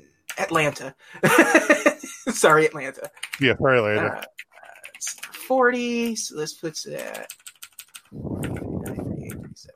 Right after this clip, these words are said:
Speaker 1: thirty-six, thirty-five, thirty-four, thirty-three on my list, so.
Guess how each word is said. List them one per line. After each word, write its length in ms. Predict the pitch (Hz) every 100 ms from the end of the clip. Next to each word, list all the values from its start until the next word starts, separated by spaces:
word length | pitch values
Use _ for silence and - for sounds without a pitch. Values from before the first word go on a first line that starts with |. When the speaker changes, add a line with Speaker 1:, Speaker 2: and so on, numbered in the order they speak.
| -
Speaker 1:
thirty-six, 460 | - _ - - -
thirty-five, 360 | _ _ - -
thirty-four, 420 | - _ _ _ - - - - - - - - - -
thirty-three 760 | 202 196 160 - 170 156 143 127
on 140 | -
my 140 | - -
list, 400 | - - - -
so. 240 | - 50